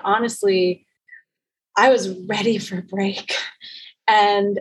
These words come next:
it came at the right time. And I was, I kinda hermited up and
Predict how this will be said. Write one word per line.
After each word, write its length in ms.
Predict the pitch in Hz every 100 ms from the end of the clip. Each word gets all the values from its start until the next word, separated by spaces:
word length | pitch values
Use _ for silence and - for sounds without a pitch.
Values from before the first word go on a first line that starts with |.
| -
it 180 | 226 226
came 220 | 233 233
at 100 | 226
the 80 | 208
right 220 | 196 175 -
time. 400 | 185 202 180 165
And 140 | 190 185
I 220 | - 190 202
was, 340 | 196 190 - -
I 60 |
kinda 320 | 185 190 190 190
hermited 480 | 190 185 190 185 185
up 340 | 185 220 220 - _ -
and 320 | 185 180 185